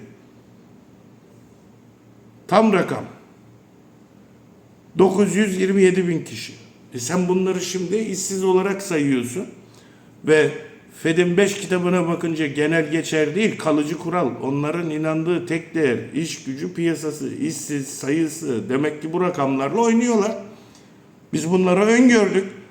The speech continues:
Tüm gelen verileri tersten korele ettik. Matematik bende doğru çalışmış.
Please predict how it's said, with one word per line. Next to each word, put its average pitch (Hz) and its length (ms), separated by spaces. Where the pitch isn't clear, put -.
Tüm 240 260
gelen 185 380
verileri 190 600
tersten 240 480
korele 208 360
ettik. 196 380
Matematik 175 640
bende 180 360
doğru 196 280
çalışmış. 214 600